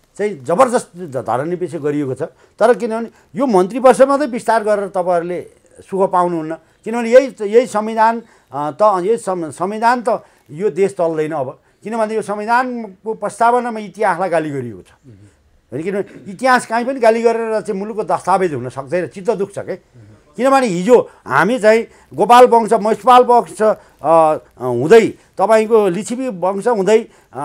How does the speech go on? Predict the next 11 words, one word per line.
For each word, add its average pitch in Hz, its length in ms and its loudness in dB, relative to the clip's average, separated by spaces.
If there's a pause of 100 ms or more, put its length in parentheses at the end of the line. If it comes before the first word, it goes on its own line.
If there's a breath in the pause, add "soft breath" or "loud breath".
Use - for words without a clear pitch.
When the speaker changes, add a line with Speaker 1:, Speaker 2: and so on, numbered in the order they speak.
(360)
Speaker 1:
मल्लकाल 220 560 4
हुँदै, 170 500 -2
शाहकाल 208 500 4
हुँदै 170 220 -2
हामी 185 320 -4 (300 soft breath)
आज 196 180 2
सङ्घीय 240 380 -4
लोकतान्त्रिक 233 540 -4
गणतन्त्रमा 196 560 -8 (100)
आइपुग्यौँ 185 340 -8
भनेर 131 280 -4